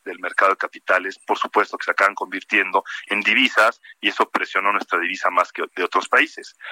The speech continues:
La devaluación promedio de América Latina, Adriana, ustedes lo saben, está entre el quince y el diecisiete por ciento.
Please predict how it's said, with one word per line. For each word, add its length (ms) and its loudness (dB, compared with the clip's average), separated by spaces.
La 100 4
devaluación 500 2
promedio 340 4
de 60 4
América 420 -2
Latina, 340 -2
Adriana, 280 2
ustedes 260 0
lo 80 -4
saben, 400 2
está 240 -6
entre 220 -4
el 80 -8
quince 300 0
y 20 -2
el 60 -6
diecisiete 420 -2
por 160 2
ciento. 400 -2